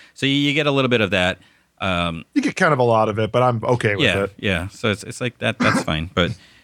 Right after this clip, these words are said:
Speaker 1: you know, what was nice about the show and, you know, Supergirl, she's, she's still learning. You know, she's got all these powers. She's had 'em, but she hasn't used them. But it's not like,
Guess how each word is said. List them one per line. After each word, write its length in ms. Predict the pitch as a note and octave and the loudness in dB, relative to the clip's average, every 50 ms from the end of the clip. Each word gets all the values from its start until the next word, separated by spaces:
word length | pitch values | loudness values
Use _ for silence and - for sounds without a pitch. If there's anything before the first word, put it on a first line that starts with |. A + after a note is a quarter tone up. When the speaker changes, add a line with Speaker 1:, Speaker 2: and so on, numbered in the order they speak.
| _ _ _ | _ _ _
Speaker 1:
you 100 | C3 A2 | 4 4
know, 360 | G#2+ A2 G#2 G#2+ A2 - - - _ _ _ - - - - - | 4 4 2 0 -4 -8 -10 -14 _ _ _ -10 -10 -10 -10 -10
what 360 | - C3 A#2+ A#2+ C3+ C#3 C3 | -4 -2 0 0 0 0 0
was 240 | C3+ C3 B2 A2 A#2 | 0 0 0 0 0
nice 260 | B2+ B2 B2+ B2+ - | 0 0 0 0 0
about 220 | C3 A2 A#2 A2 | 0 0 0 0
the 80 | - A#2 | 0 -2
show 440 | - - - A2 G2+ G2+ G2 G2 - - _ _ _ _ _ _ _ _ _ _ _ _ _ | -2 2 2 2 4 4 2 0 -2 -6 _ _ _ _ _ _ _ _ _ _ _ _ _
and, 640 | - G2+ G2 F#2+ F#2+ F#2+ F#2 F2+ F2+ F2+ F2 E2+ E2 - _ _ _ _ _ _ _ _ _ _ _ _ _ _ _ _ _ _ _ _ _ _ _ _ _ _ _ _ _ - | -2 0 2 2 2 2 2 2 2 0 -2 -4 -8 -10 _ _ _ _ _ _ _ _ _ _ _ _ _ _ _ _ _ _ _ _ _ _ _ _ _ _ _ _ _ 0
you 80 | B2+ | 0
know, 60 | A#2+ A#2 | 2 2
Supergirl, 680 | - - F3 D#3 E3+ D#3+ D#3 D#3 C#3+ B2+ A#2+ E2+ B2 | 2 0 0 0 2 2 2 2 2 2 2 0 0
she's, 320 | - - C#3+ C3 B2+ A2+ G#2+ | 0 2 4 2 2 2 0
she's 220 | - - D3+ - | 0 0 2 2
still 260 | - - E3 D3+ B2+ | 2 2 2 2 4
learning. 320 | A#2 A#2 A2+ F#2 D#2+ E2+ F#2 | 4 4 4 2 0 -2 -4
You 60 | F#2 | -4
know, 60 | F2 | -4
she's 200 | - - A2 F#2+ | -4 -4 -4 -2
got 160 | - A#2 A2+ | -2 0 2
all 140 | A#2 A#2 A2+ | 2 2 2
these 140 | A2+ A2 - | 2 0 -2
powers. 420 | - - - G#2+ G#2 G#2 G#2+ G#2 - | -2 -2 0 2 2 2 2 0 0
She's 200 | - G2 F2+ - | -2 -4 -6 -4
had 200 | G#2+ G2+ G2 G#2 | -4 -2 0 0
'em, 100 | G#2 G2 | 0 -2
but 80 | F#2 | -2
she 100 | - G2 | -2 -2
hasn't 220 | F#2+ F2 F#2 F2 G2 | -2 -2 -2 -4 0
used 240 | F#2+ G2 G2 F#2 | 0 0 2 2
them. 120 | G2+ F#2+ F2+ | 2 2 2
But 120 | G2 G2+ - | 2 2 0
it's 160 | A2 G#2 - | -2 -2 0
not 200 | B2+ A#2+ A#2+ G#2 | 0 0 0 0
like, 220 | A2 G#2 G2+ F#2 | 0 0 0 0